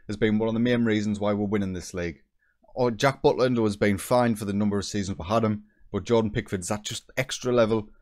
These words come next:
um, keeping goals out. You know, we might have conceded there on another day,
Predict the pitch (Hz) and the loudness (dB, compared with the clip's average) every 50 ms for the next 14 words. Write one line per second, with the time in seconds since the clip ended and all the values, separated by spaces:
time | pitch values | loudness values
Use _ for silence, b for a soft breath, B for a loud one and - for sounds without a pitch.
0 | b b b b - - 98 95 95 92 87 - - - 131 107 110 117 107 104 | b b b b -10 -4 -2 -2 -2 -2 -4 -6 -4 -4 -4 -2 -2 -4 -4 -2
1 | 113 110 110 101 101 107 101 82 69 104 101 113 110 113 113 113 104 110 110 110 | 0 0 0 0 0 0 0 0 -2 -4 -4 -2 0 0 0 0 0 -2 -4 -2
2 | 117 131 131 - 104 - 120 117 - - 123 113 104 101 90 101 92 90 87 - | 0 0 0 0 0 0 0 0 0 0 0 0 0 -2 0 0 0 0 0 -2
3 | - 92 95 95 92 92 90 90 87 - 95 95 101 | -4 -6 -4 -4 -4 -4 -4 -6 -4 -2 -2 -2 -2